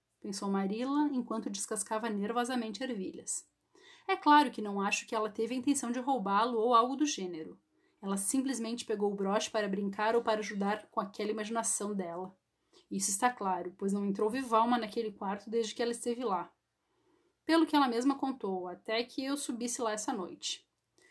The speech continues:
E o broche sumiu. Quanto a isso, não há dúvidas. Presumo que ela o tenha perdido, e não quero admitir por medo de ser castigada. É uma coisa terrível pensar que ela me diga mentiras. É uma coisa muito pior do que o temperamento descontrolado dela.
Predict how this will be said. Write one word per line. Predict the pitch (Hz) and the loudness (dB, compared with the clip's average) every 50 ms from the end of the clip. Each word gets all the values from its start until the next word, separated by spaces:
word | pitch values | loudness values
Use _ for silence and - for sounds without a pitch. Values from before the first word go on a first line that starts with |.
| _ - _ _ _ - | _ -20 _ _ _ 0
E | - 381 | 0 2
o | 349 | 4
broche | 285 285 302 311 302 - | 8 8 8 8 6 2
sumiu. | - - 233 208 202 196 190 180 170 _ _ _ _ _ _ | -2 -2 -2 0 0 -2 -2 -4 -10 _ _ _ _ _ _
Quanto | _ - 214 208 196 226 | _ -10 -8 -4 -2 -2
a | 214 | -2
isso, | 233 226 - 233 | -2 -2 -2 -2
não | 226 240 254 | 2 2 2
há | 262 | 2
dúvidas. | 240 214 190 185 185 196 196 196 196 - - - _ _ _ _ _ _ _ _ _ _ _ | 2 -2 -4 -4 -4 -6 -6 -6 -8 -10 -12 -12 _ _ _ _ _ _ _ _ _ _ _
Presumo | - - 208 196 196 214 233 233 | -6 -2 -2 -2 0 0 -2 0
que | - 240 | 0 0
ela | 220 220 | 0 0
o | 214 | -2
tenha | 202 220 214 202 | -4 -6 -6 0
perdido, | 220 254 233 214 196 - 196 190 180 180 196 - _ _ - | 2 2 2 2 0 -2 -2 -4 -4 -6 -10 -18 _ _ -6
e | - 233 | -2 2
não | 269 277 | 2 2
quero | 277 262 247 262 | 4 4 4 4
admitir | 254 233 240 226 196 - 254 247 | 4 2 0 0 0 -2 -4 -4
por | - 277 254 | -2 -4 -2
medo | 233 220 214 214 214 233 | -2 0 -2 -2 -4 -4
de | 226 - | -8 -4
ser | - 220 214 | -4 -4 -4
castigada. | - 233 220 - - 240 208 190 185 180 185 180 185 190 - _ _ _ _ _ _ _ _ _ _ - _ - | -4 -4 -4 -4 -4 -4 -4 -4 -4 -4 -4 -8 -12 -14 -14 _ _ _ _ _ _ _ _ _ _ -20 _ -8
É | 220 | -4
uma | 214 202 202 | -4 -4 -2
coisa | - 226 214 233 | -2 0 0 0
terrível | 233 240 220 185 208 226 208 226 208 | 2 2 0 2 0 0 0 -2 -2
pensar | 220 214 196 - 220 208 | -2 -4 -2 -2 -2 -2
que | 208 220 | 0 -2
ela | 220 | -2
me | 214 208 | 0 0
diga | 196 196 208 208 208 | -2 -2 -2 -2 -4
mentiras. | 214 226 226 - - - 202 190 185 185 180 - - - - - _ _ _ _ _ _ _ _ _ - - | -4 -6 -4 -6 -4 -4 -2 -4 -4 -4 -6 -6 -6 -8 -8 -12 _ _ _ _ _ _ _ _ _ -10 -4
É | |
uma | 208 208 196 | -4 -4 0
coisa | 202 226 220 214 226 | 0 0 0 2 0
muito | 220 214 240 269 269 294 | 0 2 2 2 2 2
pior | - - 220 220 | 2 2 2 2
do | 220 226 | 2 -2
que | 214 226 | -6 -4
o | |
temperamento | 226 226 196 220 214 208 208 208 226 254 247 277 | -6 -4 -4 -2 -2 -2 -2 -2 -2 0 0 -2
descontrolado | 240 - - 247 240 240 226 208 208 208 214 214 208 | -2 -2 -2 -2 -2 -2 -2 -2 -2 -2 -2 -4 -6
dela. | 196 185 170 160 160 180 190 | -6 -6 -6 -6 -8 -10 -12